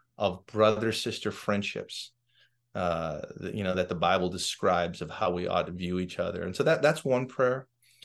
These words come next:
But I think on a more macro level, I think packaged in your question was like, "What would you, if you could wave your wand, how would you change the church and how would you change the kingdom?" And I, I, I think that we all sense the one thing that's not only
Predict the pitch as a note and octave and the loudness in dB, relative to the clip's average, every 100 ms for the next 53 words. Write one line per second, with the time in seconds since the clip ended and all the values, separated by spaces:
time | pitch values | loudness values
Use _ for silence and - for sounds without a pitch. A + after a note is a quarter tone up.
0 | - - B2+ E3 E3+ E3+ D3 G#2+ A2+ G#2+ | -18 0 2 4 6 6 6 8 6 6
1 | G2+ G#2+ A2 G#2 G2 G2 - - G#2+ F#2 | 4 2 2 2 0 -4 -6 -4 -2 -2
2 | F2 F2+ F#2+ F2 - F2 - F2+ E2+ E2 | -6 -4 -2 -2 -2 -4 -4 -8 -6 -6
3 | F#2 F#2+ F2 G2 F#2+ F2+ D#2+ D#2 D2 F#2 | -4 -2 -2 -4 -4 -6 -6 -8 -4 0
4 | F#2+ F#2 F#2 F#2+ G2 F#2+ F#2+ - _ _ | 0 0 2 2 4 2 -2 -8 _ _
5 | _ _ _ _ _ _ _ _ - G#2+ | _ _ _ _ _ _ _ _ -2 -2
6 | F#2+ F2 A2 F#2+ F2 - G2 F2+ F#2 F2+ | -2 -2 -2 -2 -2 -2 -2 0 -2 -2
7 | E2+ - F2 E2+ - - - F#2 F2 F2 | -6 -8 -8 -8 -12 -12 -6 -4 -4 -8
8 | F2+ _ - - _ - G2+ F2+ F#2+ - | -12 _ -20 -20 _ -14 -6 -4 -4 -4
9 | G2+ - A2+ - C3+ A#2 G#2+ G#2+ G#2+ G#2 | -6 -2 -4 0 2 2 2 4 4 4
10 | - G2+ G2 - - - F#2+ G2+ A2+ - | 2 -4 -4 -10 -14 -8 -4 -2 -2 -2
11 | F#2 F2+ - - _ - A2+ A2+ G#2 G#2 | -4 -4 -6 -16 _ -4 0 2 2 0
12 | F#2+ | -4